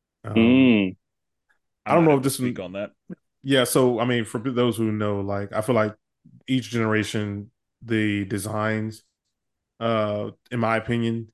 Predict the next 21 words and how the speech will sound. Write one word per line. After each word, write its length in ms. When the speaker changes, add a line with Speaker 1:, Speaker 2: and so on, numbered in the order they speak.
Speaker 1:
keep 140
getting 200
worse 220
and 120
worse. 340
You 100
get, 360
and 180
let's 140
say 160
out 140
of 220
a 80
hundred 300
of 140
'em, 220
I 40
would 100
give 180
you, 100
like, 300